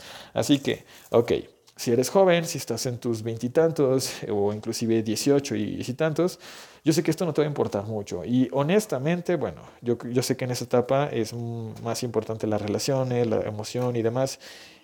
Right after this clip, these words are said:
Y, eh, en honestidad radical, pues yo también me desvelaba y no es algo que hubiera perdido, o sea, no, no es algo que me, que, que me arrepienta, ¿no?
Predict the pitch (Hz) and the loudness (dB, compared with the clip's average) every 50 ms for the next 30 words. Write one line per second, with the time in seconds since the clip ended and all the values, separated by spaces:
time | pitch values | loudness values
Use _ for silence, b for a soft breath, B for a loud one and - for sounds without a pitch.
0 | - - - 139 151 151 151 151 160 156 156 156 156 156 - - - - - - | -14 -6 -2 0 2 4 4 4 4 4 2 2 0 -2 -4 -8 -10 -14 -12 -8
1 | - - - - - 95 135 135 143 143 147 139 - - 160 175 185 202 190 160 | -8 -8 -8 -8 -6 -6 -2 0 0 0 0 0 2 4 6 6 6 6 6 4
2 | 139 - 147 147 156 151 151 - 131 123 151 147 156 156 156 160 160 160 143 117 | 4 4 4 4 4 2 0 -4 -4 -4 -4 -4 -6 -6 -6 -2 -2 -2 0 0
3 | 117 110 107 104 101 95 95 - 113 113 120 120 - - 131 135 131 131 - 120 | 0 2 2 2 0 0 -2 -2 -2 -2 -4 -2 -2 0 0 0 0 0 0 2
4 | 117 113 113 110 - - _ _ _ _ _ _ _ _ _ _ _ _ - 117 | 2 2 2 0 -2 -8 _ _ _ _ _ _ _ _ _ _ _ _ -6 -2
5 | 110 107 107 104 117 113 107 98 98 - - 107 107 113 120 123 131 127 - 135 | 0 0 2 4 4 4 4 2 0 -2 -6 -8 -6 -4 -4 -2 -2 0 2 4
6 | 135 139 135 - 113 110 110 107 101 - - - 110 104 104 101 - 104 104 110 | 4 2 2 0 -4 -6 -4 -4 -6 -6 -8 -6 -4 -4 -4 -4 -6 -6 -2 0
7 | 110 107 107 104 - 123 117 110 107 - 95 92 98 107 160 | 0 0 0 0 -2 -2 -4 -4 -4 -8 -10 -8 -6 -6 -6